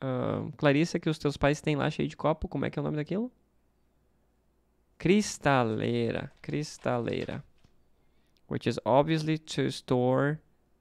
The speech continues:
crystal, not glasses. <laughs> Just kidding. Ó, cristaleira. Daí tem armário inteiro, tipo cristaleira.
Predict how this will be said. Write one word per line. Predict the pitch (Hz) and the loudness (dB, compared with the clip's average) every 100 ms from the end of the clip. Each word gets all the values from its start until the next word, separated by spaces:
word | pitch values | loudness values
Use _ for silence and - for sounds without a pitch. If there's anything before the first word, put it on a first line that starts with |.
| _ - | _ -12
crystal, | - 139 143 - - - 135 - _ | 2 4 4 0 -4 -4 -6 -12 _
not | - 113 113 127 - _ _ _ _ _ - | -4 -2 0 -2 -8 _ _ _ _ _ -10
glasses. | 120 110 127 - - - - - - _ _ _ _ 143 | -4 -4 -4 -6 -10 -10 -16 -20 -20 _ _ _ _ -4
<laughs> | 151 143 - | -4 -4 -10
Just | - | -16
kidding. | - - _ - - - _ _ - | -16 -16 _ -20 -20 -20 _ _ -12
Ó, | - - | -12 0
cristaleira. | 147 180 - 156 120 87 - - _ _ _ _ _ _ _ _ _ _ _ _ _ _ _ _ _ _ _ _ _ _ _ _ _ _ - | 2 2 2 0 2 -4 -8 -14 _ _ _ _ _ _ _ _ _ _ _ _ _ _ _ _ _ _ _ _ _ _ _ _ _ _ -4
Daí | 123 113 | 0 0
tem | 120 120 120 | 0 0 2
armário | 113 117 123 | 2 0 0
inteiro, | 127 - 104 - | -4 -4 -4 -6
tipo | - - 117 | -12 -10 -8
cristaleira. | 127 - - 58 - - | -8 -8 -6 -4 -6 -10